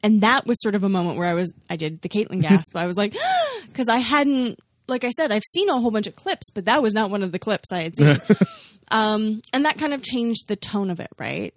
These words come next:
Speaker 2: And should be said, came from the black student,
Speaker 1: Yeah.
Speaker 2: possibly one of the only black students at his school, who is basically like,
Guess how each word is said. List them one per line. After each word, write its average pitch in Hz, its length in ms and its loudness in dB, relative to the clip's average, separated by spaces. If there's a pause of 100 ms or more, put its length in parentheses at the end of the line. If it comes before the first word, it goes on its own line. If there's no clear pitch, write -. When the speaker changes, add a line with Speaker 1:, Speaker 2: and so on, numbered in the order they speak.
(140)
Speaker 2:
And 131 440 4
should 123 180 -2
be 110 80 0
said, 98 320 -2
came 104 240 -2
from 90 460 -4 (180)
the 92 380 -8 (760)
black - 320 0
student, - 380 -4 (460)
Speaker 1:
Yeah. 196 200 0
Speaker 2:
possibly 101 340 -4
one 104 200 0
of 101 80 -2
the 101 100 0
only 107 160 2
black 95 220 -2
students 95 280 -4
at 92 100 -6
his 90 120 -6
school, 135 400 4 (400)
who 143 160 4
is 127 140 2
basically 135 420 6
like, 117 360 0